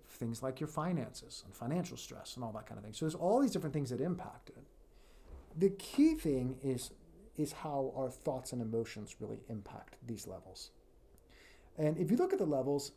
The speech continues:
levels one, three, and five are levels where thought is kind of in the driver's seat.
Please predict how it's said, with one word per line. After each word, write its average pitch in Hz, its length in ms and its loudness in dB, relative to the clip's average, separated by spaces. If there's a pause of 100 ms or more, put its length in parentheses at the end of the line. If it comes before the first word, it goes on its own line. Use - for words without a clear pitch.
levels 202 360 4
one, 190 240 2
three, 190 280 2
and 127 140 0
five 151 680 -4 (1200)
are 147 120 2
levels 139 380 0
where 123 140 -2 (240)
thought 180 380 4
is - 100 -8
kind 131 200 -2
of 117 80 -4
in 113 100 -2
the 113 60 -4
driver's 101 400 -8
seat. 123 260 -6